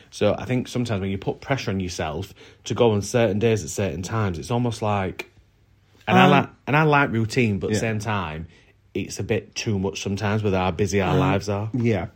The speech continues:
Speaker 2: but I think sometimes we use that as an excuse, and I think it's gonna be better when we get this new
Speaker 1: Sounds
Speaker 2: gym, because this
Speaker 1: We can
Speaker 2: gym's
Speaker 1: go in the
Speaker 2: twenty,
Speaker 1: morning.
Speaker 2: yeah, this gym's twenty-four seven. Even if we can't go in the morning and we have to make it at the night, don't matter what time
Speaker 1: Time
Speaker 2: at
Speaker 1: we go.
Speaker 2: night,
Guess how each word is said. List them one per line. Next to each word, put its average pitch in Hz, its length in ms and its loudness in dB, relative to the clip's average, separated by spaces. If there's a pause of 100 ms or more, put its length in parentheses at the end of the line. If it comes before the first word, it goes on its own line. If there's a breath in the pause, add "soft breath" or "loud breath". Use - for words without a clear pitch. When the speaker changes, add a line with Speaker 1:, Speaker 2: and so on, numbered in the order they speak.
(120)
Speaker 2:
but 135 300 6
I 120 60 -2
think 127 180 2
sometimes 127 380 2
we 123 60 2
use 117 120 2
that 120 100 0
as 110 120 -2
an 113 80 2
excuse, 147 580 4
and - 140 -4
I 113 40 0
think 110 360 0
it's 113 100 0
gonna 117 160 2
be 117 80 4
better 123 260 0
when 120 160 6
we 113 60 4
get 104 160 0
this 117 140 -6
new 113 160 4
Speaker 1:
Sounds 101 80 -2
Speaker 2:
gym, 92 300 0 (540 soft breath)
because 110 500 2
this 110 100 -2
Speaker 1:
We - 80 -2
can 135 120 4
Speaker 2:
gym's - 60 2
Speaker 1:
go 107 60 2
in 107 60 2
the 127 40 10
Speaker 2:
twenty, 123 100 6
Speaker 1:
morning. 90 280 -2
Speaker 2:
yeah, 113 280 6
this 113 160 0
gym's 117 260 0
twenty-four 156 420 2
seven. 104 480 0 (520 soft breath)
Even 143 260 6
if 131 140 2
we 135 60 2
can't 131 240 2
go 117 80 4
in 117 80 6
the 113 60 4
morning 113 520 6
and 107 100 0
we 107 80 6
have 104 140 0
to - 80 -8
make 104 320 0
it 104 100 -6
at - 140 -6
the 107 80 0
night, 120 560 2 (460 soft breath)
don't 123 180 4
matter 113 180 0
what 113 200 2
time 113 160 0
Speaker 1:
Time 107 120 4
Speaker 2:
at 92 60 0
Speaker 1:
we 107 80 2
go. 110 60 4
Speaker 2:
night, 101 260 2